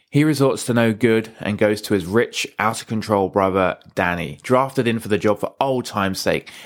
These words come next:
and for being a damn good driver. And together they go there, rob the bank, go spectacularly and conveniently wrong. They hijack an ambulance to get out of a surrounded area, with hostages, including one fiery pandemic played by Isaac Gonzalez,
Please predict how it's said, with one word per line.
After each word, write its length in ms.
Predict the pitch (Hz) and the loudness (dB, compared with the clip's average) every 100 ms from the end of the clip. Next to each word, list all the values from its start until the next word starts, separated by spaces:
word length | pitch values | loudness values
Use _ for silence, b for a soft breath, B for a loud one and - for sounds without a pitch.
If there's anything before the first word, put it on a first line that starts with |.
| B | B
and 100 | 107 | -6
for 80 | 110 | -2
being 240 | 139 139 | 0 0
a 80 | 123 | 0
damn 400 | 95 120 123 117 | 0 2 2 2
good 160 | 107 110 | 0 2
driver. 400 | 110 107 104 82 | 4 4 2 0
And 100 | 85 | -4
together 480 | 107 92 113 98 82 | -4 0 2 2 0
they 140 | 95 | 0
go 260 | 92 117 117 | 2 2 2
there, 240 | 98 82 | 2 2
rob 240 | 90 113 | 0 0
the 100 | 113 | 0
bank, 260 | 98 87 76 | 0 -2 -2
go 100 | 98 | -4
spectacularly 1120 | - - - - - 127 127 104 123 98 92 | -4 -2 -2 -2 -4 -2 -2 -2 0 0 0
and 280 | 90 95 - | -2 -6 -10
conveniently 760 | 110 101 90 160 170 120 90 90 | -8 -8 0 2 2 0 -2 -2
wrong. 420 | 92 92 95 92 B B B B B | 0 2 0 -4 B B B B B
They 100 | - | -4
hijack 480 | 107 147 151 131 - | 0 2 2 0 2
an 80 | 113 | 0
ambulance 440 | 110 104 101 95 | 2 0 -2 -4
to 60 | 98 | 0
get 140 | 101 | 2
out 120 | 104 | 2
of 60 | 85 | 0
a 40 | |
surrounded 480 | - 110 123 117 90 | -2 2 2 2 0
area, 500 | 87 101 98 95 95 B B B - | 2 2 2 0 -2 B B B -2
with 160 | 98 | -2
hostages, 560 | - 147 143 - 120 98 | 0 -2 -2 -2 -2 0
including 400 | 107 113 101 104 | -2 0 0 2
one 160 | 113 113 | 0 -2
fiery 560 | - 127 135 113 98 | -2 2 2 2 0
pandemic 640 | 92 98 95 107 98 - - | -2 -2 0 0 0 -4 -2
played 240 | 107 101 | 0 2
by 160 | 92 73 | 2 2
Isaac 320 | 101 92 92 | 2 0 -2
Gonzalez, 580 | 92 107 104 95 92 | -2 0 2 2 -2